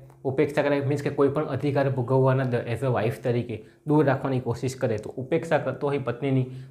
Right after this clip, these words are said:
પતિ, ત્યારે પણ પત્ની ભરણ પોષણ માંગી શકે છે. ક્રૂરતા કરે, આપણે જોઈએ આજે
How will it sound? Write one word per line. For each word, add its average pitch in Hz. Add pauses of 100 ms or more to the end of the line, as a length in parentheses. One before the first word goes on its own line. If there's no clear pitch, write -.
(100)
પતિ, 135 (280)
ત્યારે 139
પણ 139 (280)
પત્ની 135
ભરણ 127
પોષણ 123
માંગી 123
શકે 127
છે. 139 (760)
ક્રૂરતા 170
કરે, 143
આપણે 139
જોઈએ 139
આજે 127